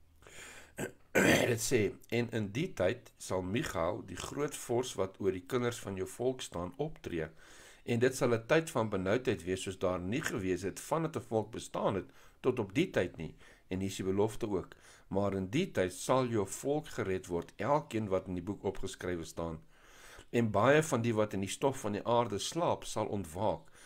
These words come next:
sommige tot ewige lewe en sommige tot groot smaadheid vir ewig afgryslik." En dan vers drie, "En die verstandige sal glinster soos die glans van die uitspansel, en die wat baie tot regverdiges gelei, soos die sterre vir ewig altoos."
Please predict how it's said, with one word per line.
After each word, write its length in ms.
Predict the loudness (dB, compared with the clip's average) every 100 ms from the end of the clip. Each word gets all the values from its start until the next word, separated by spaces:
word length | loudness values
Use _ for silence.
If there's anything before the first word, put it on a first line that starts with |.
| -20 -14
sommige 440 | 2 4 4 2
tot 160 | 0 0
ewige 460 | 2 2 0 -2
lewe 340 | 0 0 0 0
en 160 | -2
sommige 380 | -2 0 0 -2
tot 160 | -8 -8
groot 300 | -4 -2 -2
smaadheid 500 | 0 0 0 -2 -4
vir 160 | -6
ewig 320 | -2 -2 -2
afgryslik." 600 | -8 -4 -2 -2 -4 -10 -12 _ -20 -20 -10
En 120 | -4
dan 120 | -2
vers 280 | 0 -2 -2
drie, 260 | -2 -4 -6 -14 -20 -16 -4
"En 120 | -2
die 140 | -2
verstandige 640 | -4 -2 2 2 2 0 -2
sal 220 | -2 -4
glinster 560 | -4 0 2 2 -2
soos 180 | -4 -8
die 100 | -10
glans 500 | -8 -2 0 0 -4
van 140 | -6 -4
die 100 | -2
uitspansel, 720 | -4 -4 -6 -6 -4 -8 -8 -14 -20 -16 -4
en 160 | -2
die 140 | 2 2
wat 200 | 2 2
baie 280 | 0 2
tot 200 | 0 -2
regverdiges 640 | -2 -2 2 2 0 -6 -8
gelei, 300 | -4 -4 -6 -14 -20
soos 200 | -12 -10
die 100 | -6
sterre 420 | -6 -2 0 0
vir 240 | -4 -8 -12 -6
ewig 440 | -4 -4 -6 -8
altoos." 840 | -6 -8 -8 -16 -8 -8 -8 -16